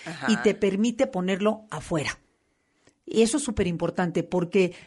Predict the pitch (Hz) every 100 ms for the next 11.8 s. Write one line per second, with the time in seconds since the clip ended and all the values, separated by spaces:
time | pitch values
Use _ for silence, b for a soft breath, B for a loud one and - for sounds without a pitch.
0 | - 202 202 208 220 285 370 214 180 185
1 | 202 220 202 214 175 190 180 180 175 180
2 | 170 170 170 151 147 143 143 143 - -
3 | 147 147 214 240 - 190 196 180 165 165
4 | 180 233 285 185 170 160 170 147 143 151
5 | - 143 190 202 147 143 156 156 156 156
6 | 143 143 - 156 233 B B - 208 190
7 | 190 190 190 220 240 226 302 294 B -
8 | - 185 208 214 226 185 175 190 196 190
9 | 185 175 165 170 240 240 165 156 151 147
10 | 143 143 - - _ - 196 254 311 311
11 | 240 262 240 240 208 180 190